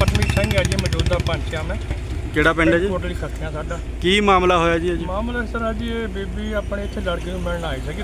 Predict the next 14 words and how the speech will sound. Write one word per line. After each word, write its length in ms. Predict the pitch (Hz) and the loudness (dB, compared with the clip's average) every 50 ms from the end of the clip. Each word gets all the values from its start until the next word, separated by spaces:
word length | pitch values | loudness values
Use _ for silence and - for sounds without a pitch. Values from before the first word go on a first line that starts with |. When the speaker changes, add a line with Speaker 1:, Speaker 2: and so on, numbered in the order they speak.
| - - | -6 -4
Speaker 1:
ਕੋਟਲੀ 240 | - - 175 165 | -6 -4 -4 -4
ਖੱਤੀਆਂ। 340 | 156 151 147 - - - - - - - - - 139 | -4 -4 -4 -4 -2 -2 -2 -2 -2 -4 -2 -2 -2
Speaker 2:
ਅੱਛਾ 200 | 131 127 - 143 | -2 0 0 0
ਜੀ। 140 | 135 127 123 | 0 0 0
Speaker 1:
ਜਲੰਧਰ 500 | 113 113 - - - 160 170 175 190 196 | -2 -2 -2 -4 -4 -4 -2 0 0 0
ਲਾਗੇ 300 | 180 165 160 156 - 156 | 0 0 -2 -2 -4 -4
ਦੇ 140 | 147 147 143 | -4 -4 -4
ਆਏ। 100 | 143 - - - - - - - 143 | -4 -4 -4 -4 -6 -6 -6 -4 -2
Speaker 2:
ਹਾਂਜੀ। 280 | 139 135 123 120 117 117 - - - - - - - - - - - - - - - | -2 0 0 -2 -2 -2 -4 -6 -6 -6 -6 -6 -6 -6 -6 -8 -6 -6 -6 -6 -4
Speaker 1:
ਤੇ 140 | 226 220 240 | -4 -4 -2
ਇਹ 60 | 226 | -2
ਆਏ 220 | 214 196 208 220 220 | 0 0 0 0 -2
ਆ 60 | 226 | -2
ਕਿਤੇ 260 | 214 220 208 196 214 | -2 -4 -4 -2 -2